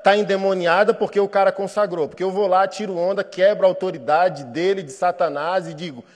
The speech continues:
"Olha, sabe, tu consagrou a Satanás, mas a inteligência que tu criou pertence ao meu Deus, portanto é minha. A, a sua propriedade intelectual é benefício nosso."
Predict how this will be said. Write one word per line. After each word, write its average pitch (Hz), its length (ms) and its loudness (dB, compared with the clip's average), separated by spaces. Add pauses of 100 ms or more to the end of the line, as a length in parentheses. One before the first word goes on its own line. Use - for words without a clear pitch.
(240)
"Olha, 170 460 4
sabe, 196 380 2 (280)
tu 294 160 4
consagrou 233 480 2
a 214 40 4
Satanás, 214 540 -2
mas 175 180 -2 (240)
a 202 140 6
inteligência 202 840 -2
que 190 140 -8
tu 214 180 -8
criou 180 360 -2
pertence 190 760 -4
ao 156 160 2
meu 170 220 0
Deus, 151 320 -4
portanto 175 480 -4
é 190 80 2
minha. 139 420 -8 (1000)
A, - 320 -6
a - 40 -2
sua 254 220 4
propriedade 208 640 4
intelectual 214 840 4
é 175 60 6
benefício 196 640 -2
nosso." 123 420 -10